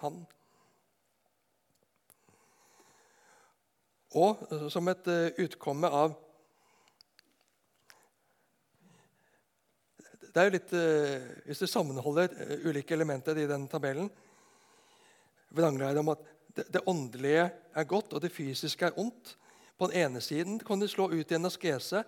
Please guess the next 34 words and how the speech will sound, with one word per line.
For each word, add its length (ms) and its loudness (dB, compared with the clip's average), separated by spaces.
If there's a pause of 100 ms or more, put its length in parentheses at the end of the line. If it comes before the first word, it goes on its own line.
(440)
på 60 0
den 80 4
andre 200 0
siden 280 -2
så 140 -4
kan 120 -4
du 80 -2
slå 220 0
ut 280 -8
i 40 2
et, 140 0 (1120)
eh, 320 -2 (280)
utsvevende 840 0 (360)
liv. 280 0 (600)
At, 120 -4 (260)
for 80 0
det, 300 0
kroppen 320 -2
er 80 0
ånd 160 0
likevel, 320 2
så 120 0
er 100 2
ikke 140 0
det 300 -2
så 100 -4
farlig 280 0
hvordan 260 -4
du, 80 2 (380)
hva 200 2
en 200 -2
bruker 320 -6
kroppen 280 -4
til. 220 0